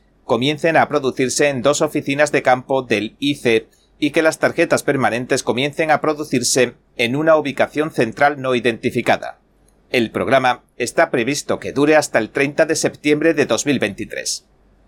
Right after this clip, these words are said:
El mes siguiente está previsto realizar un estudio de viabilidad para evaluar si el programa piloto puede ampliarse. Los costes totales estimados fueron de dos millones y medio de dólares. Jessica Vaughan,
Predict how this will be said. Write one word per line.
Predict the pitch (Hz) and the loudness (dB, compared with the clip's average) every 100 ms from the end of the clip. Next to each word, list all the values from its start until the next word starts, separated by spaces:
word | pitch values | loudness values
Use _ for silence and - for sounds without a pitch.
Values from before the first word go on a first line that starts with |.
| _ _ _ _ _ | _ _ _ _ _
El | 113 101 | -4 0
mes | 135 | 0
siguiente | 139 143 147 131 | 0 0 2 2
está | 120 147 | 2 0
previsto | 135 135 143 160 | 0 -2 0 0
realizar | 151 139 101 98 127 - | 2 2 0 2 0 0
un | 147 156 | -6 -2
estudio | 127 - 147 156 | -2 -2 -2 2
de | 139 | 2
viabilidad | 113 110 98 98 98 90 135 143 - | 2 0 0 0 -6 0 2 0 -2
para | - 113 | 0 2
evaluar | 101 95 95 - 131 | 0 0 2 0 0
si | - | -2
el | 113 95 | -2 -4
programa | 90 90 131 131 131 | -8 0 2 2 0
piloto | 147 127 - 120 | 0 -2 0 0
puede | 147 147 | 0 2
ampliarse. | 147 110 104 104 - - _ _ _ | 0 0 -2 -2 -6 -12 _ _ _
Los | - 123 | -2 0
costes | - 143 156 143 | 2 2 0 0
totales | 147 139 135 | 0 0 2
estimados | 151 139 131 127 135 | -2 -2 0 0 0
fueron | - 135 139 143 _ - | 0 2 2 -2 _ -18
de | 107 101 95 | -6 -4 -2
dos | 98 151 - - | 0 0 -2 -10
millones | - 113 95 139 151 147 | -8 -6 0 2 2 -2
y | 98 | -4
medio | 101 113 101 | -4 -2 -2
de | 110 | -2
dólares. | 110 135 82 78 - _ _ _ _ | 0 0 0 -8 -14 _ _ _ _
Jessica | 120 123 139 | -2 0 0
Vaughan, | 139 143 131 123 123 | 2 2 2 0 -2